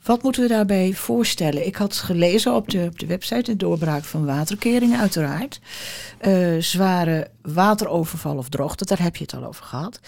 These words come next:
Zware verontwa-, verontreinigingen bij, dus natuurlijk weer iets gaande, eh, op, op zee. En blokkade van een va-, vaarweg. Maar mijn vraag is nu, vertel ons eens iets over de extra large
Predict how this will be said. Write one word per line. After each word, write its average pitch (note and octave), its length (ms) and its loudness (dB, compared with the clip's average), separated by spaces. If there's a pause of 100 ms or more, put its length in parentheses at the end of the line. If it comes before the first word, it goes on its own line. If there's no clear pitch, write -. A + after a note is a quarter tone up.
(360)
Zware G#3 340 2
verontwa-, F3+ 640 2
verontreinigingen F#3 880 -2
bij, E3 400 -2
dus F3+ 220 -4
natuurlijk F#3+ 340 -8 (100)
weer F#3 220 2
iets G3 160 0
gaande, G#3 420 0
eh, G#3+ 400 -2
op, G3 180 -8
op G#3 140 -12
zee. G3 320 -6 (540)
En G#3 160 4
blokkade F3 460 4
van D#3 180 -2
een D3 120 -4
va-, D3+ 340 -2
vaarweg. - 800 -10
Maar B2 200 -8
mijn - 180 -10
vraag A#3 500 -8
is F3 200 -2
nu, - 220 -6 (360)
vertel G#3 500 -2
ons G3 240 -2
eens - 200 -6
iets - 320 -6
over C#3 320 -8
de B2+ 120 -10 (100)
extra D#3 520 -6
large D#3+ 640 -6